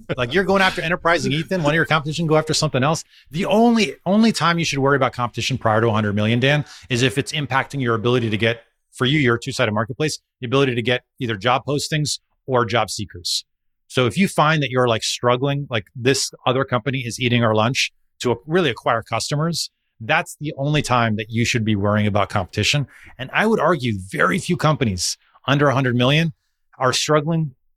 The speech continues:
with finding customers due to competition. And it's almost always because they haven't nailed down who's their ideal client or they don't have a really good product. It's always an internal decision. How do we better serve our customers? And who are our customers?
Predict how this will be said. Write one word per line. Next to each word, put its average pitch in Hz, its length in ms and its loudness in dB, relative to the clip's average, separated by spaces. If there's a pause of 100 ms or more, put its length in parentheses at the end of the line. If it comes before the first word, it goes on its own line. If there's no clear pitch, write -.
(120)
with 123 180 -2
finding 143 420 0 (580)
customers 175 580 -2 (260)
due 127 180 2
to 151 100 4
competition. 110 580 -2 (720)
And 151 80 -2
it's 147 200 0
almost 196 420 0
always 170 400 2
because 127 420 0
they 123 220 -4
haven't 135 300 -4
nailed 135 200 -2
down 127 160 0
who's 120 160 -6
their 117 140 -2
ideal 113 240 -2
client 127 360 -4 (200)
or 120 80 -4
they 120 80 0
don't 123 160 -2
have 117 160 0
a 107 60 -4
really 110 320 -2
good 104 160 -4
product. 98 300 -4
It's - 120 -20
always 190 260 4
an 135 80 -2
internal 135 380 -2
decision. 98 380 -6 (260)
How 131 100 -2
do 160 80 2
we 175 80 0
better 143 220 0
serve 139 240 -2
our 139 100 2
customers? 123 580 -4 (280)
And 156 180 -4
who 180 200 -2
are 196 160 4
our 160 100 2
customers? 101 560 -8